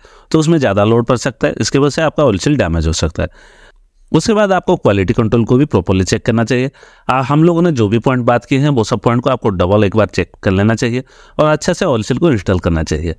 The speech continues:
क्योंकि एक ये इंपॉर्टेंट इक्विपमेंट रहता है। अगर ऑयल सील आपका डैमेज हो जाएगा तो आपका बार बार इक्विपमेंट को स्टॉप करना पड़ेगा, जिससे आपका रन, रनिंग कॉस्ट भी ज़्यादा हो जाएगा और मेंटेनेंस कॉस्ट भी बढ़ जाएगा। इसी, तो आपका जो मेंटेनेंस रहता है वो आपका ऑयल सील इंस्टॉल करने से पहले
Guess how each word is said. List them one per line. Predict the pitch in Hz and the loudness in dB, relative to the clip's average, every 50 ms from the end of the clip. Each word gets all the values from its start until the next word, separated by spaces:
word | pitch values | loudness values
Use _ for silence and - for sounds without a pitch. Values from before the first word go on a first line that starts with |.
| - - - - - | -12 -20 -20 -10 -4
क्योंकि | 143 143 127 170 | -4 -2 0 0
एक | 165 165 147 131 123 | 0 -2 -2 -2 0
ये | 135 127 123 | 0 2 2
इंपॉर्टेंट | 107 95 107 92 - 110 113 127 | 2 0 0 0 0 0 0 0
इक्विपमेंट | 120 - - 123 127 127 120 120 | 0 0 0 2 2 2 2 0
रहता | 127 120 110 - 123 | -2 -2 -2 -4 -4
है। | 113 - - _ - _ - | -6 -6 -10 _ -16 _ -2
अगर | 143 139 156 156 | 0 0 2 2
ऑयल | 143 127 120 | 2 0 0
सील | 113 - 160 151 139 | 0 0 0 0 0
आपका | 123 - - 110 | -2 -2 -2 -2
डैमेज | 101 98 92 92 92 92 92 110 | 0 0 0 0 0 0 0 0
हो | 107 | 0
जाएगा | 107 117 117 120 131 | 0 0 0 0 0
तो | 135 139 131 | 0 0 0
आपका | 117 120 - 131 131 120 | 0 0 0 -2 -2 0
बार | 104 101 95 92 | 0 0 0 2
बार | 104 117 120 | 0 0 0
इक्विपमेंट | 110 - 104 - - 110 110 113 117 - | -2 -4 -4 -2 0 2 2 2 0 0
को | 156 | -2
स्टॉप | 135 - - 131 - - | -2 -2 -2 -4 -2 -2
करना | - 107 107 117 117 | 0 0 2 2 2
पड़ेगा, | - 123 120 123 127 131 | 2 0 0 0 0 0
जिससे | 123 117 113 - 139 | 0 -2 -2 -2 -2
आपका | 123 123 - - 131 | -4 -2 -2 -2 -2
रन, | - 107 101 98 - - - - - - - - | 0 0 -2 -4 -6 -10 -18 -20 -20 -8 -2 0
रनिंग | 127 127 131 139 143 - | 2 2 2 2 2 2
कॉस्ट | 170 156 - - | 0 -2 0 0
भी | 160 160 | 0 0
ज़्यादा | 117 98 87 80 82 | 2 0 0 0 -2
हो | 80 85 87 | -2 0 0
जाएगा | 80 78 73 76 78 82 87 | 0 0 0 -2 -2 0 0
और | - 107 107 | 2 2 2
मेंटेनेंस | 110 107 101 117 117 120 - | 2 0 0 0 0 0 0
कॉस्ट | - 127 117 - - 147 | 0 -2 -2 0 0 0
भी | 160 | 0
बढ़ | 143 107 90 80 | 0 0 -2 -2
जाएगा। | 78 82 82 82 85 | -2 -2 -2 -2 -2
इसी, | 101 107 - - - _ _ _ - | -2 -4 -4 -8 -14 _ _ _ 0
तो | 151 151 | 2 2
आपका | 135 131 - - 147 | 2 0 0 -2 -2
जो | 131 135 123 | 0 0 0
मेंटेनेंस | 120 113 110 101 107 117 120 117 - | 2 2 0 0 0 -2 -2 -2 -2
रहता | 139 131 - 165 175 | -2 -2 -2 -2 -2
है | |
वो | 170 135 117 107 - - 104 104 104 101 92 - - - _ - | 0 0 -2 -2 -2 -2 0 0 0 0 -2 -4 -8 -16 _ -4
आपका | 82 104 - - 113 | -2 -2 0 2 2
ऑयल | 104 98 95 | 0 0 -2
सील | - 117 117 | -2 0 0
इंस्टॉल | 117 113 - 139 117 | 0 0 0 -2 -2
करने | - 131 127 135 | -2 -2 -2 -2
से | 131 - 143 | -2 -4 -4
पहले | - - 151 175 | -2 -2 -2 -2